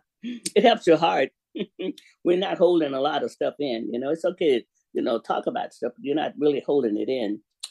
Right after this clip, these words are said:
Forgiveness is not an occasional act. It is a permanent attitude. So you know what?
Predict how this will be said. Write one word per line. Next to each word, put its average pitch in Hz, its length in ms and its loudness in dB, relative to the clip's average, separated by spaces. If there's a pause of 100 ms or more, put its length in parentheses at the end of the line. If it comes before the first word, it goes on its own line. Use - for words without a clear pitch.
(180)
Forgiveness 139 640 2 (200)
is 127 360 0
not 135 240 -2
an 151 140 2
occasional 143 680 -4
act. 98 300 0 (800)
It 123 120 2
is 110 120 -4
a 110 60 2
permanent 139 560 0
attitude. 107 640 -2 (760)
So - 120 0
you 147 140 8
know 160 140 6
what? 160 200 2